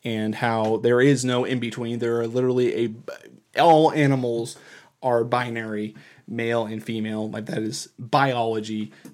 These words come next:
basic biology that even evolutionists believe. And so they all have their own purpose, which is to be fruitful and multiply.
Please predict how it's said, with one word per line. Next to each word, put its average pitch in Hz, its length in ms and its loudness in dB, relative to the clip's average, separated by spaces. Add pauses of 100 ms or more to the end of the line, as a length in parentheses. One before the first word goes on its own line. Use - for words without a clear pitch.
(100)
basic 113 420 -4
biology 107 580 -4
that 107 180 -8
even 110 520 -10 (380)
evolutionists 123 720 0
believe. 107 720 -6 (320)
And 117 160 -10
so 110 360 -6 (500)
they 131 180 6
all 123 160 4
have 123 280 -2
their 123 200 2
own 123 340 -2 (460)
purpose, 160 480 4
which 123 220 -4
is 113 140 -6
to 113 360 -6 (420)
be 123 160 0
fruitful 113 440 -4
and 107 80 -4
multiply. 135 680 0